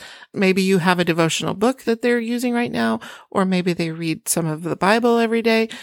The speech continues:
Maybe they listen to the Bible because they're not old enough to read yet. There's free Bible apps that you guys can get for that.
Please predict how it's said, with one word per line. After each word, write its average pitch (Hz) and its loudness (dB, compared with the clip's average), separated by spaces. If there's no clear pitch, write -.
Maybe 190 2
they 175 2
listen 175 2
to 240 0
the 226 0
Bible 220 2
because 208 -2
they're 185 0
not 180 -2
old 175 -6
enough 180 -2
to 180 -4
read 170 -6
yet. 185 0
There's 202 -2
free 202 0
Bible 175 0
apps 175 2
that 208 0
you 226 -2
guys 233 0
can 247 -2
get 240 -2
for 247 -2
that. 240 0